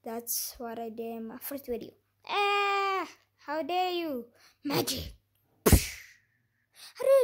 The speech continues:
do that? Magic. Ah, it slipped. Come on, now get it. Hurry. Yes, I did it. Oh, no. Boop.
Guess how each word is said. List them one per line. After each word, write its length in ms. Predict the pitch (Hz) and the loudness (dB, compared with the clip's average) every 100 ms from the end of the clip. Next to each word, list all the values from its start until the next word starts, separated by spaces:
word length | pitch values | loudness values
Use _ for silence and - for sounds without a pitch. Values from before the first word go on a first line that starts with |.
| 494 | 4
do 100 | 539 539 453 | 0 2 2
that? 160 | 330 - _ - - - _ _ 277 | 0 -8 _ -20 -20 -20 _ _ -10
Magic. 360 | 349 415 403 403 - - - _ _ _ _ 403 | -6 -4 -6 -10 -20 -20 -20 _ _ _ _ -4
Ah, 320 | 440 440 415 | 0 2 2
it 100 | 403 | 0
slipped. 600 | - 349 381 339 - - | -4 0 2 2 -2 -10
Come 220 | 370 370 | -4 0
on, 300 | 339 302 247 | 0 0 0
now 140 | 269 302 | -2 2
get 200 | 440 403 | 2 2
it. 140 | 311 | -4
Hurry. 400 | - 359 381 277 226 | -4 0 0 -2 -6
Yes, 320 | 277 - - - _ - - - | -12 -12 -14 -18 _ -20 -16 -6
I 80 | 381 | 0
did 200 | 403 320 | 2 2
it. 680 | 339 269 196 - - - - - - - - - | 2 2 -2 -12 -10 -4 -4 -6 -12 -20 -18 -2
Oh, 440 | 381 480 480 427 381 | 2 8 8 8 4
no. 360 | 415 415 320 | 2 0 -2
Boop. 300 | - - - | 0 2 2